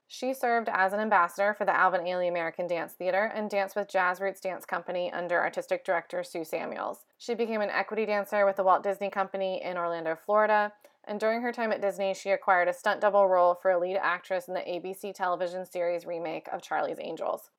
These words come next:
She also became an inaugural member of Me Dance Company under the direction of Marshall Ellis. Most recently, she performed at the Black Music Honors alongside the Jacksons. She has taught dance in a range of settings, including dance studios,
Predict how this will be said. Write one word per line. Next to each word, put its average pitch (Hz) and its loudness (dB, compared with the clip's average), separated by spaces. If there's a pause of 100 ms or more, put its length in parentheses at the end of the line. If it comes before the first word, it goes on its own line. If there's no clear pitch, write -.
(120)
She 214 -10
also 196 4
became 196 -4
an 190 0
inaugural 180 0
member 175 0
of 175 -2
Me 180 -6
Dance 220 -6
Company 233 -4 (420)
under 220 -4
the 214 -2
direction 202 0
of 190 0
Marshall 170 0
Ellis. - 2 (500)
Most 208 -2
recently, 214 -2
she 220 -14
performed 214 -2
at 202 4
the 208 2
Black 190 2
Music 208 -4
Honors 180 0
alongside 175 -2
the 175 -2
Jacksons. - -6 (480)
She 247 -6
has 247 0
taught 247 0
dance 208 0
in 202 -2
a 202 2
range 202 0
of 208 0
settings, 180 0
including 190 -4
dance 180 -4
studios, 180 -2